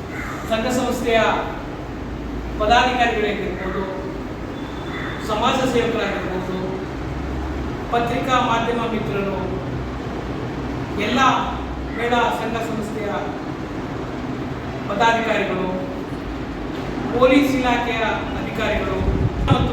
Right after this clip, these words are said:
ಮಕ್ಕಳ ಕಲ್ಯಾಣಿಗಳು, ತಾಲೂಕು ಆಡಳಿತ ಅಧಿಕಾರಿಗಳು, ಆರೋಗ್ಯ ಇಲಾಖೆಯ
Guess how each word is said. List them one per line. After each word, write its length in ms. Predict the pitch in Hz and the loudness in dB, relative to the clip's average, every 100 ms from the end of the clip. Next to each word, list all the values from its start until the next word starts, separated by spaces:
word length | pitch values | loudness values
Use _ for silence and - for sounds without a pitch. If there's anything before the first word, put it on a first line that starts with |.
| - | 2
ಮಕ್ಕಳ 220 | - - 226 | 2 2 2
ಕಲ್ಯಾಣಿಗಳು, 540 | - 214 170 170 170 180 - - - - - 214 | 2 0 0 0 0 -2 -4 -4 -4 -4 -2 2
ತಾಲೂಕು 500 | 214 - - 254 233 - 151 151 - 208 | 4 4 2 2 2 2 -2 -2 -2 -2
ಆಡಳಿತ 320 | 214 226 214 202 | 0 0 0 0
ಅಧಿಕಾರಿಗಳು, 600 | 196 185 185 185 180 180 180 175 - - - - - - - - - - - - - - 180 | 0 0 0 0 0 0 -2 -2 -4 -6 -6 -6 -6 -4 -6 -6 -6 -6 -6 -4 -4 2 4
ಆರೋಗ್ಯ 380 | 262 269 277 254 226 - | 6 4 4 2 2 0
ಇಲಾಖೆಯ 340 | 233 226 214 | 2 2 0